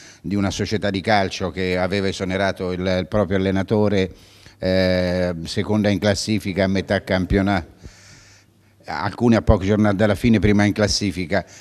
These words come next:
Eh, oggi allenare, oggi, questi ultimi anni, allenare diventa sempre, sempre più difficile. Perché?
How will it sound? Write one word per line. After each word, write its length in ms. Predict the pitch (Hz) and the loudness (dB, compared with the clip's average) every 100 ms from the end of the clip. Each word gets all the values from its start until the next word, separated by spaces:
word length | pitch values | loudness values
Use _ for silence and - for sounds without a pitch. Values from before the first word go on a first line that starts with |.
| - - | -20 -12
Eh, 180 | - 117 | -8 -2
oggi 260 | 151 151 120 | 2 4 6
allenare, 600 | 113 113 131 127 110 107 | 6 6 4 4 4 4
oggi, 400 | 151 117 85 90 | 6 6 4 -4
questi 320 | - 110 - | -6 -8 -2
ultimi 480 | 135 131 107 101 104 | 2 2 2 2 2
anni, 240 | 107 101 | 2 2
allenare 420 | 92 90 98 104 87 | 0 0 0 0 0
diventa 520 | 87 87 80 - - | -2 -2 -2 -4 -6
sempre, 640 | - - 117 123 98 107 - | -4 2 4 4 2 -2 -4
sempre 420 | - 87 82 80 | -6 -4 -2 -2
più 140 | 76 85 | -4 -4
difficile. 580 | 73 71 78 71 73 71 | -6 -6 -8 -8 -8 -2
Perché? 500 | - 92 - 80 | 0 0 -2 -8